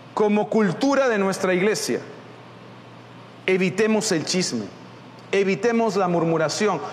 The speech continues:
no solamente la que nosotros decimos, sino que la que nosotros escuchamos, porque para que exista el chisme, tiene que haber un,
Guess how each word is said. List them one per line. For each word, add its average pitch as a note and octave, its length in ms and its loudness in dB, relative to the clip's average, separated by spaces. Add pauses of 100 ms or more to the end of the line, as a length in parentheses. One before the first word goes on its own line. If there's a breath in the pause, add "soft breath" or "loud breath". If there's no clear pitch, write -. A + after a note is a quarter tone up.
(140)
no B3+ 180 2
solamente C4+ 640 2
la A3 140 2
que G#3 120 0
nosotros A3+ 560 0
decimos, B3+ 1000 0 (480)
sino G3+ 520 0
que C#4+ 560 0
la G3+ 180 2
que G#3 140 2
nosotros G#3+ 800 2
escuchamos, F3+ 1040 0 (300 loud breath)
porque G3+ 260 2
para F#3+ 240 2
que G3+ 100 0
exista B3+ 840 0
el F#3 400 0
chisme, A3+ 580 0 (280 loud breath)
tiene A#3 260 2
que G#3+ 100 2
haber A3+ 260 2
un, A#3+ 400 2